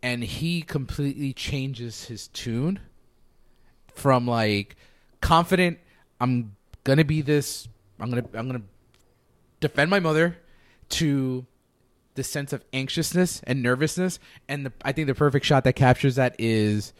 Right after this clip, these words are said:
he looks, Arbogast is looking at the book with all the signatures, and Hitchcock captures Perkins going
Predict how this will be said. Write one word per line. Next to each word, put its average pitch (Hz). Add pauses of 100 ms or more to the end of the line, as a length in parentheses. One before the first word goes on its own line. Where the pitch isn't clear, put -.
(400)
he -
looks, -
Arbogast 143
is 127
looking 139
at 123
the 104
book 107
with 104
all 107
the 104
signatures, 127 (460)
and 113
Hitchcock -
captures 117
Perkins 104
going 101